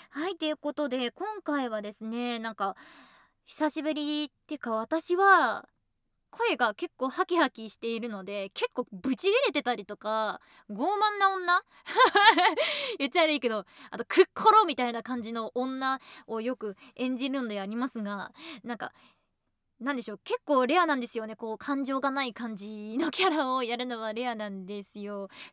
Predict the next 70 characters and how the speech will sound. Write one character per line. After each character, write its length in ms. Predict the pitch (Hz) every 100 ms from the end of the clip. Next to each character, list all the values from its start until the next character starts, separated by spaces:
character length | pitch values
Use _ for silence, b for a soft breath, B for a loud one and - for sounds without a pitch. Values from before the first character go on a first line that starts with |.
| -
そ 80 |
の 300 | 285 302 269 - B B
レ 140 | 294
ア 100 | 269
な 100 | 208
作 240 | 214 214
品 140 | 233 233
の 100 | 240
一 180 | - 381
つ 300 | 294 240 226
と 120 | 220
い 60 |
う 80 | 233
こ 160 | - 247
と 140 | 269
で、 260 | 247 277 214
セ 100 | 214
フ 120 | 202
ラ 100 | 233
ワ 140 | 247
ち 80 | 247
ゃ 60 | 254
ん 60 |
の 60 | 240
役 280 | 226 226 233
を 80 | 175
担 220 | 220 208
当 160 | 208
さ 140 | 202 214
せ 100 | 190
て 120 | 196
い 100 | 185
た 100 | 220
だ 140 | 220
き 160 | 226 240
ま 180 | 233 247
し 60 |
た。 240 | - 196 - B B -
あ、 120 | 285 -
愛 240 | 285 302 262
を 40 |
込 120 | 294
め 100 | 269
て 80 | 254
セ 160 | 247 370
フ 60 |
ィ 60 | 339
ー 20 |
と 120 | 269
お 100 | 247
呼 120 | 233 233
び 100 | 233
い 40 |
た 80 | 240
だ 80 | 233
い 60 |
て 100 | 330
も 140 | 381 294
も 100 | 208
ち 100 | 277
ろ 60 |
ん 60 | 233
構 200 | 220 202
い 60 |
ま 80 | 196
せ 80 | 196
ん 80 | 202
よ。 240 | 180 202 -
あ 80 | 220
の、 220 | 226